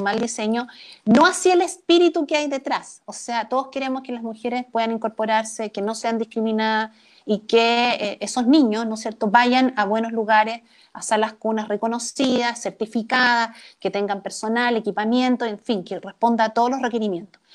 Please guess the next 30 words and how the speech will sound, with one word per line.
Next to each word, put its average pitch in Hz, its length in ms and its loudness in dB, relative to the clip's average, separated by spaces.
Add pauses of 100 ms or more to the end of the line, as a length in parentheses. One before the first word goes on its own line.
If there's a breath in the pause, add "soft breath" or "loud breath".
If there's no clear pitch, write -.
(160 loud breath)
Entonces 254 340 0
es 302 60 4
un 285 80 4
proyecto 254 480 2
que 240 100 0
es 233 160 -6 (540)
doble, 269 720 2
o - 80 -14
sea, 214 220 -10
tiene 220 220 -8
dobles 262 460 2
fun-, 214 280 -10
funcio-, - 460 -14
funciones, 196 600 -4
tiene 202 220 -6
dobles 220 380 -2
propósitos. - 680 -6 (600 soft breath)
Y 202 100 -2
para 277 280 6
eso 269 460 -2
tiene 262 260 -2
que 269 60 -4
armar 233 500 -4
una, 208 680 -12
una, 196 400 -10
un 196 160 -6
trabajo 214 400 2
que - 80 -6
es 233 60 -4
intersectorial. 220 760 -4